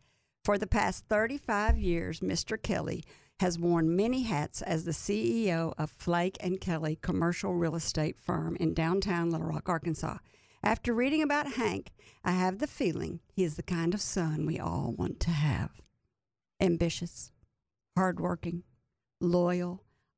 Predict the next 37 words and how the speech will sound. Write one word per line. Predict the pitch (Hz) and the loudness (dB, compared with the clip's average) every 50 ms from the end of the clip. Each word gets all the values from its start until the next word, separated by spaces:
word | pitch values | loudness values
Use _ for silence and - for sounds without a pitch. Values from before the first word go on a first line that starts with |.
| _ - | _ -2
honest, | - 190 185 180 185 185 185 180 185 - - - - - _ _ _ - | 0 2 2 4 4 2 2 0 -2 -4 -6 -12 -14 -16 _ _ _ -2
and | 165 160 156 - | -2 -2 0 0
community-minded. | 175 175 170 160 165 175 170 165 156 147 139 - - - - - - - _ _ _ _ _ _ _ _ _ - - | 0 2 2 2 2 2 2 2 0 0 -2 -4 -6 -6 -8 -10 -14 -18 _ _ _ _ _ _ _ _ _ -2 0
Hank | 233 - - - | 2 2 2 0
was | 240 226 - | -2 -4 -2
born | 208 214 208 202 208 | 0 2 2 4 4
in | 208 190 | 2 2
Heber | 196 185 196 196 208 262 | 0 0 0 0 0 -2
Springs | - - - 196 190 180 180 196 190 | -4 -4 -2 2 2 2 2 0 0
and | 190 180 180 | -2 -2 -2
received | 170 - - 190 185 185 - | -2 0 0 0 0 0 0
his | 185 175 165 | -2 -4 -2
B | 170 185 175 175 | 0 0 2 2
A | 170 170 175 | 2 2 0
with | 175 202 - 196 | -2 -2 -2 -2
honors, | 180 175 165 160 175 190 - - - _ - | 0 0 2 2 2 0 -2 -4 -14 _ -6
of | - - - - | -6 -6 -6 -6
course, | - - - 160 208 - - - - - - - - - - - | -10 -8 -8 -8 -8 -10 -12 -14 -14 -16 -18 -14 -14 -12 -6 2
from | - 247 233 233 | 2 4 4 4
the | 226 226 | 2 2
University | 226 226 233 220 196 190 - - - 185 | 0 0 0 0 -2 -2 -2 0 -2 -2
of | 190 | 0
Arkansas | 240 - 202 - 208 190 - 214 - | 0 -2 -2 -2 -6 -4 -2 -4 -4
at | - 151 | -4 -4
Fayetteville. | - 196 - - - 180 180 - - - - _ _ _ - - - - | -4 -4 -4 -4 -6 -8 -10 -10 -10 -12 -16 _ _ _ -20 -14 -4 0
He | - 277 202 | 2 2 2
followed | - - 214 208 214 226 247 247 233 | 4 4 2 4 4 2 0 0 0
in | 226 220 | -2 -4
his | 220 - - | -4 -4 -2
father's | - 214 190 185 180 180 175 - | -2 0 0 0 -2 -4 -6 -6
footsteps | - 185 175 - - - - 175 165 - | -4 -6 -6 -4 -6 -4 -2 -2 -4 -2
by | - - 175 | -2 0 0
working | 165 170 180 170 - 190 196 185 | 2 0 0 0 0 0 0 2
in | - 175 180 175 175 | 2 2 2 2 2
commercial | 165 - 185 180 190 214 233 - - 220 202 202 - | 2 2 0 0 0 0 -2 -2 -2 -2 -2 -2 -2
real | - 196 190 185 156 160 | 0 0 0 0 0 -2
estate, | 165 - - - 165 - 151 165 202 - - - - - | -4 -4 -6 -6 -4 -4 -2 -4 -4 -6 -8 -12 -14 -14